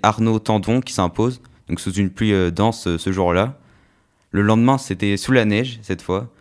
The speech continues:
donc ils ont même dû, euh, déneiger les derniers kilomètres car la ti-, car, euh,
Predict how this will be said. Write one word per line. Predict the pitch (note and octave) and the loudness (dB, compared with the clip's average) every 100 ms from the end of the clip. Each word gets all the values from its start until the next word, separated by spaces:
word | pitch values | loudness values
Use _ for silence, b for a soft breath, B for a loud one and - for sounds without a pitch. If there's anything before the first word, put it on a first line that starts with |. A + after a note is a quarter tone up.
| b - | b -12
donc | - | -4
ils | G2 F#2+ G2 | -2 -2 0
ont | |
même | G#2+ A#2 | 0 0
dû, | A2 A#2+ | 0 0
euh, | A2 | 0
déneiger | F#2 G#2+ G#2+ B2 A#2+ | 0 0 0 0 0
les | F#2+ F#2 | 0 -2
derniers | F2 G#2 G#2+ | 0 0 0
kilomètres | G#2 G#2 G#2 A2+ b b b _ | -2 -4 -2 -4 b b b _
car | D#2+ | -2
la | F2+ | -2
ti-, | F2 E2+ - - - | -2 -6 -8 -14 -4
car, | F#2 F#2 | -2 0
euh, | E2+ D#2+ | 0 -2